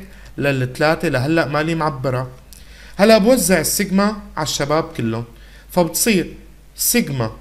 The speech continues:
من جي يساوي واحد لاثنين كي إلى الستة زائد سيجما. هلا ثلاثة بجي هي ثلاثة جي، يعني ثلاثة جي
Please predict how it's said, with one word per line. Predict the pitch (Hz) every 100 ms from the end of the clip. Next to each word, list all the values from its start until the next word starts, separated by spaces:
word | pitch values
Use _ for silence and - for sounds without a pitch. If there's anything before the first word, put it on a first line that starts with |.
| - - -
من | 143 156
جي | 147 180
يساوي | 196 196 170 170 170 170
واحد | 170 147 113 - 107 101 - - - - -
لاثنين | - 143 147 180 180 175 175
كي | - 127 107 - - - - - 151
إلى | 160
الستة | 147 - 180 175 - 208 240 - - - - -
زائد | 135 165 139 98 101 - -
سيجما. | - - 214 165 123 104 - - - - - - - -
هلا | 143 151
ثلاثة | 151 180 208 214 196
بجي | 170 147 165 170 - -
هي | 156 165
ثلاثة | 160 165 175 175
جي، | 131 113 104 -
يعني | 123 120 123
ثلاثة | 127 156 160 170 175 185 - -
جي | 110 127 143 165